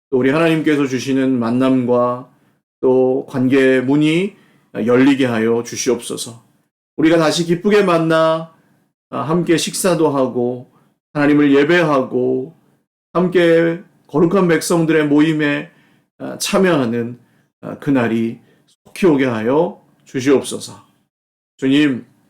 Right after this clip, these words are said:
의지합니다. 오늘도 우리 사랑하는 형제 자매들의 모든 기도 제목에 응답하여 주시옵고, 주님께서 피할 길을 여시고 살 길을 열어 주시옵소서.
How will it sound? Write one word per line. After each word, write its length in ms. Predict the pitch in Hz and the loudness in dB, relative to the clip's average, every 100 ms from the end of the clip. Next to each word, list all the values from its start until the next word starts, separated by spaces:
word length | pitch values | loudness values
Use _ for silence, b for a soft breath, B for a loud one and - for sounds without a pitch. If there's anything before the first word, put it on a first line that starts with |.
| - | 0
의지합니다. 840 | 151 165 165 143 120 117 117 - b b b - | 2 2 2 2 0 -2 -6 -12 b b b -6
오늘도 540 | 120 127 151 170 170 | -2 2 4 2 0
우리 160 | - 123 | -4 -6
사랑하는 400 | 123 147 143 143 | -2 -2 -2 0
형제 260 | 151 165 156 | 0 0 2
자매들의 420 | 151 147 151 151 | 2 2 2 2
모든 360 | 147 196 220 | 4 4 2
기도 200 | 180 175 | 2 2
제목에 560 | 170 160 151 135 135 131 b b b b - | 2 2 0 -2 -4 -8 b b b b -2
응답하여 580 | 170 208 208 180 147 143 | 2 4 2 0 0 0
주시옵고, 840 | 123 113 117 107 - 151 160 - _ _ _ | -2 -4 -6 -6 -2 0 0 -2 _ _ _
주님께서 840 | _ 120 120 123 120 151 175 185 - _ | _ -6 -4 -2 -2 0 0 -2 -10 _
피할 380 | - 240 240 233 | -6 2 4 2
길을 260 | 233 208 190 | 2 2 4
여시고 600 | 123 - 104 107 110 - _ _ _ _ | 2 -2 -8 -10 -10 -14 _ _ _ _
살 340 | - 139 135 | -4 -2 0
길을 520 | 131 123 156 220 226 _ _ 127 | 0 0 2 0 -4 _ _ -2
열어 280 | 123 127 | 2 2
주시옵소서. 800 | 120 117 123 113 - 104 110 104 | 0 -2 -2 -2 -4 -8 -10 -14